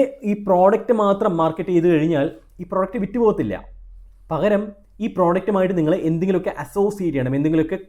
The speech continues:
ക്വാളിറ്റീസ്, എന്തെങ്കിലും, എന്തെങ്കിലുമൊക്കെ വാല്യൂസ് നിങ്ങൾ അസോസിയേറ്റ് ചെയ്തിട്ട് ആ വാല്യൂസ് ആയിരിക്കണം നിങ്ങൾ marketing-ിന് യൂസ് ചെയ്യേണ്ടത്. അവിടെ ഒരു പക്ഷേ നിങ്ങളുടെ പ്രോഡക്റ്റിൻ്റെ പാക്കേജിങ് ആയിരിക്കാം ഏറ്റവും ഹൈലൈറ്റ് ആയിട്ടുള്ള ഒരു കാര്യമായിട്ട് വരുന്നത്. കാരണം അത് കണ്ടു കഴിഞ്ഞാൽ ആൾക്കാർക്ക് എടുക്കാനായിട്ട് തോന്നണം, ഒരു സാധാരണക്കാരനും എടുക്കാനായിട്ട് തോന്നണം, അവർക്കിങ്ങനെ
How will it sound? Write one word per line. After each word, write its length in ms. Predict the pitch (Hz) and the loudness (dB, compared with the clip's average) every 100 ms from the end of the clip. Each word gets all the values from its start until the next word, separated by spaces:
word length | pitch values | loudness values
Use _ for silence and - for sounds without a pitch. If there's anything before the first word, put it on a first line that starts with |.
| - | 0
ക്വാളിറ്റീസ്, 540 | 175 190 208 202 190 | 2 2 0 -4 -6
എന്തെങ്കിലും, 360 | 165 160 175 170 | -4 -2 -2 -2
എന്തെങ്കിലുമൊക്കെ 420 | 156 170 175 190 123 160 | -2 0 0 -2 -4 -4
വാല്യൂസ് 480 | 160 196 214 233 | -2 -2 -2 -2
നിങ്ങൾ 180 | 185 165 | -2 -2
അസോസിയേറ്റ് 520 | 156 160 160 170 160 | -2 -2 -4 -2 0
ചെയ്തിട്ട് 280 | 156 143 160 196 - - | 0 0 -2 -6 -8 -10
ആ 80 | 180 | -4
വാല്യൂസ് 580 | 196 156 151 185 220 185 | -2 -2 -2 0 0 0
ആയിരിക്കണം 380 | 160 139 151 156 | 0 0 -2 -2
നിങ്ങൾ 160 | 135 151 185 _ 135 | -2 -2 -4 _ -6
marketing-ിന് 480 | 135 127 151 151 | -6 -4 -4 -2
യൂസ് 180 | 139 120 | -2 -2
ചെയ്യേണ്ടത്. 340 | 123 104 95 - - - 156 | -6 -8 -8 -10 -16 -8 2
അവിടെ 160 | 165 | 4
ഒരു 100 | 180 | 4
പക്ഷേ 240 | 190 190 180 | 4 0 0
നിങ്ങളുടെ 320 | 175 165 165 | 2 2 0
പ്രോഡക്റ്റിൻ്റെ 760 | 180 160 151 165 180 202 175 160 - | 0 0 2 2 0 0 2 2 2
പാക്കേജിങ് 680 | 151 156 160 208 214 190 208 | -4 -4 -4 -2 0 0 0
ആയിരിക്കാം 360 | 165 160 156 151 | 0 0 0 -2
ഏറ്റവും 220 | 143 156 | 0 -2
ഹൈലൈറ്റ് 480 | 156 143 143 156 151 | -2 -2 0 0 0
ആയിട്ടുള്ള 360 | 151 143 143 143 143 - - | 0 -2 -2 -2 -4 -10 -8
ഒരു 100 | 143 147 | -4 0
കാര്യമായിട്ട് 420 | 139 135 139 139 | 0 0 0 0
വരുന്നത്. 240 | 127 135 | 0 0
കാരണം 240 | 139 143 147 | 0 0 -2
അത് 100 | 147 | -2
കണ്ടു 240 | 143 143 | -2 2
കഴിഞ്ഞാൽ 220 | 160 160 156 | 2 2 2
ആൾക്കാർക്ക് 420 | 139 147 139 147 | 0 0 -2 -2
എടുക്കാനായിട്ട് 500 | 131 135 156 156 147 | -4 -2 0 0 0
തോന്നണം, 340 | 127 123 139 | -2 -2 -4
ഒരു 100 | 156 | -6
സാധാരണക്കാരനും 680 | 151 143 143 151 160 151 160 | -2 0 2 2 0 0 0
എടുക്കാനായിട്ട് 480 | 139 143 143 135 139 | -2 -2 -2 -2 -2
തോന്നണം, 320 | 135 123 131 151 | -2 -2 -2 -4
അവർക്കിങ്ങനെ 320 | 131 131 143 | -4 -4 -6